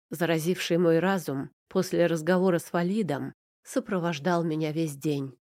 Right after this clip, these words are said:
К тому же из-за задержки — я не освободился до глубокой ночи.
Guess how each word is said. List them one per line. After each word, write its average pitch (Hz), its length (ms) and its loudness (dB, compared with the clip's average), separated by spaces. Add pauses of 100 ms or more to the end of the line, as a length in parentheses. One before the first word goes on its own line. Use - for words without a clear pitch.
(220)
К - 80 -20
тому 202 280 4
же 185 180 4
из-за 180 220 2
задержки — 190 800 -2 (420)
я 202 280 4
не 220 140 2
освободился 170 1080 0
до 202 160 0
глубокой 165 540 0
ночи. 143 560 -4